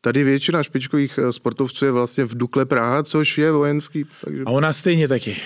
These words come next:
Speaker 2: Když seš vrcholový sportovec a seš úspěšný, tak jakoby nikde seš jakoby prostě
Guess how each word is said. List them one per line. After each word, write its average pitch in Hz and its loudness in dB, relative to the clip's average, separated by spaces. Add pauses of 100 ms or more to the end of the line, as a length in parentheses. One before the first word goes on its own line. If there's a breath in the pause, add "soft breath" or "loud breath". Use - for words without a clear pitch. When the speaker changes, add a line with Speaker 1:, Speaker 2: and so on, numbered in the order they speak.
(160 loud breath)
Speaker 2:
Když 113 -4
seš 123 0
vrcholový 120 2
sportovec 123 -2
a 117 -6
seš 120 -8
úspěšný, 117 -6
tak 117 -6
jakoby 117 -4
nikde 117 -4
seš 113 -6
jakoby 113 -8
prostě 113 -2